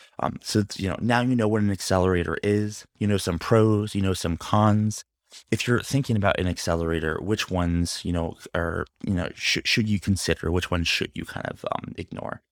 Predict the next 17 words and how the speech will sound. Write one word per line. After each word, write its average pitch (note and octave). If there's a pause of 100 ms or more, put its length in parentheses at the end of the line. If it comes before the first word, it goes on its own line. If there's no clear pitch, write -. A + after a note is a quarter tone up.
(400)
Well, A2+ (220)
I A2
mean, G#2 (360)
most A#2+
accelerators E2+
are E2+
bad. -
I F#2+
would F#2+
say E2 (360)
ninety-five G#2
percent E2+
of -
accelerators E2
are E2
bad. F#2+ (300)
Um, E2